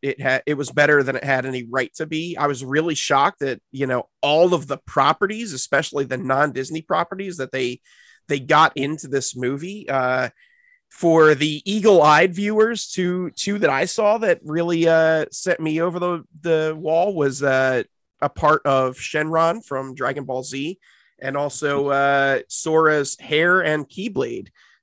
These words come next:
uh, both make appearances. So Kingdom Hearts officially exists in the Disney universe,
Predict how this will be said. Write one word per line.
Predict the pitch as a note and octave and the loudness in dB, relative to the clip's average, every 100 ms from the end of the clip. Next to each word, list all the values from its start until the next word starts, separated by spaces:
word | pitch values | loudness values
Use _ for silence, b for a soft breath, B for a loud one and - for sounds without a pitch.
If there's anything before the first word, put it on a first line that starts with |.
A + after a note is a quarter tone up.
| _ | _
uh, | B2+ B2+ B2+ | 2 4 2
both | A2+ C#3 C3+ A#2+ | 0 -2 -6 -4
make | B2+ A#2+ | -10 -8
appearances. | A#2 A#2+ A#2+ A#2+ - A2 - | -10 -8 -8 -8 -12 -14 -8
So | A#2+ A#2+ A#2 | -4 -2 -4
Kingdom | _ C#3 D3 C#3+ | _ -6 -6 -4
Hearts | D3 C#3+ - - | -4 -4 -8 -14
officially | B2 C#3 - C#3+ C#3+ | -14 -14 -12 -12 -12
exists | C#3 C3+ C3 | -8 -8 -8
in | - | -12
the | C3 | -14
Disney | - C3+ C3 | -14 -16 -16
universe, | C3 C3+ B2+ C#3+ B2+ - | -10 -10 -6 -6 -6 -10